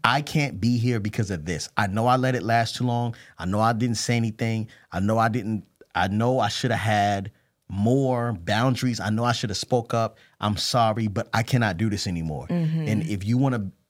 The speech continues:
Speaker 1: stay together, I need to see changes in this way. And this is, this is a non-negotiable.
Speaker 2: Mm-hmm.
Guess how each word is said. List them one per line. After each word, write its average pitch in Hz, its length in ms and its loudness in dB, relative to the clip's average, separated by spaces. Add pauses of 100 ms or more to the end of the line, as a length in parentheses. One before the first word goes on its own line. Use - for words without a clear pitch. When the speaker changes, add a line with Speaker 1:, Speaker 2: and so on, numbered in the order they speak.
(200)
Speaker 1:
stay 127 240 -2
together, 120 500 0
I 113 140 2
need 123 160 0
to 113 80 -2
see 107 200 -2
changes 104 480 -2
in 95 120 -2
this 117 200 0
way. 110 220 -2
And 101 100 -4
this 107 140 -2
is, 92 160 -6
this 92 400 -6
is 98 140 -4
a 92 80 0
non-negotiable. 101 960 0
Speaker 2:
Mm-hmm. 151 640 -2